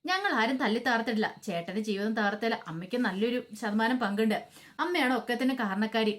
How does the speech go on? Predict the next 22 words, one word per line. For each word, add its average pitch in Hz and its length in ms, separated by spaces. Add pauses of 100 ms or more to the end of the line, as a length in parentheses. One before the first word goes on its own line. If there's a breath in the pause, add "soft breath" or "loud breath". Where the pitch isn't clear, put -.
(160)
ചേട്ടനെ 185 320
ചികിത്സിക്കേണ്ടതിന് 214 800
പകരം 220 260 (280 loud breath)
ചേട്ടനെ 302 300
കൊണ്ട് 240 260
കല്യാണം 214 400
കഴിപ്പിച്ചു. 202 360 (100)
എന്നിട്ട് 185 240
ആ 185 140
പെൺകുട്ടിയുടെ 214 600
ജീവിതം 202 340
കൂടെ 233 140
താർക്കാൻ 208 420
ശ്രമിച്ചു. 208 320 (360 loud breath)
അതായിരുന്നു 208 520
അമ്മ 240 120
ചെയ്യണ്ടേ? 214 440 (220 loud breath)
അമ്മയൊന്ന് 302 380
ചിന്തിച്ചു 220 360
നോക്കിയേ. 220 240 (180)
അമ്മയ്ക്കൊരു 233 440
മോളുണ്ടായിരുന്നെങ്കിൽ 226 760